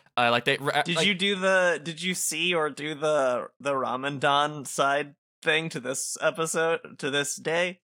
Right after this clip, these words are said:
Speaker 1: I don't, I don't know if I did. I, I, or, or,
Speaker 2: So
Speaker 1: so we can
Speaker 2: there's,
Speaker 1: talk about
Speaker 2: I,
Speaker 1: that.
Speaker 2: we don't need to go, we don't need to go over it, but there is a f-,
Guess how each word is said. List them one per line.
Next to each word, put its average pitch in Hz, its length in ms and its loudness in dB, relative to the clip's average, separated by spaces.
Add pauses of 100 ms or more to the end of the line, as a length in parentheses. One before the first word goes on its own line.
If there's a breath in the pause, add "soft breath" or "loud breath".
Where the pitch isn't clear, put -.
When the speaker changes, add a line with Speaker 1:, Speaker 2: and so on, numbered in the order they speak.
Speaker 1:
I 175 80 4
don't, 247 240 2 (240)
I - 100 -8
don't 214 120 -4
know 214 120 -4
if 208 120 -10
I 156 80 -4
did. 123 420 -4
I, 160 160 2
I, 160 60 4
or, 156 160 4 (320)
or, - 80 2
Speaker 2:
So 156 280 0 (140)
Speaker 1:
so - 140 -8
we 151 80 2
can 175 80 4
Speaker 2:
there's, 175 100 2
Speaker 1:
talk 156 140 4
about 123 160 0
Speaker 2:
I, 165 80 4
Speaker 1:
that. - 100 2
Speaker 2:
we - 60 2
don't 190 160 2
need 170 120 -2
to 160 80 -4
go, 151 240 0
we 165 120 0
don't 175 160 2
need 151 160 -6
to 143 80 -6
go 139 240 2
over 127 240 -2
it, 123 160 -8
but 156 160 0
there 196 180 4
is 185 160 0
a 151 40 -8
f-, 156 120 -16